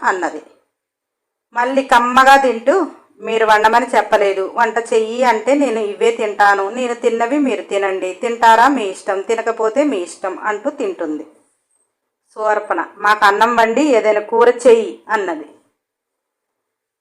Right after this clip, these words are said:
మళ్ళీ, "పొదుగాల కన్నయ్య నన్ను వంటకాడికి వెళ్ళవద్దన్నాడు, ఇందాక మీరు చెప్పినప్పుడు అదే మాట చెప్దాము అనుకున్నా, కానీ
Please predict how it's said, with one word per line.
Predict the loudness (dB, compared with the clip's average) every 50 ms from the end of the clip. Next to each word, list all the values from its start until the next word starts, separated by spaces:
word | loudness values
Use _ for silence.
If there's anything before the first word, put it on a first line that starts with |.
| _ _ _ _ _ _ _ _ _ _ _ _
మళ్ళీ, | -8 -6 -6 -4 -4 -6 -8
"పొదుగాల | -10 -2 _ 2 2 4 4 6 6 6 6
కన్నయ్య | 6 6 4 6 6 6 6 6 6 6
నన్ను | 4 4 4 4 4
వంటకాడికి | 4 4 4 4 4 4 4 6 4 4 4 2
వెళ్ళవద్దన్నాడు, | 2 4 4 4 4 4 4 2 2 2 2 2 0 0 -2 -2 -2 -4
ఇందాక | -8 -8 -8 -2 2 2 2 2
మీరు | 2 -2 -2 -4 -4 -2 -2 -2
చెప్పినప్పుడు | -2 0 0 0 0 0 0 -2 2 4
అదే | 4 4 6 4
మాట | 4 4 2 2 2 0 -2 -2
చెప్దాము | -2 0 2 2 4 4 4 2
అనుకున్నా, | 0 0 -2 -4 -4 0 0 0
కానీ | -2 0 0 0 2 2 2 2 2 0 0 0 0 0 2 2 0 0 -2 -4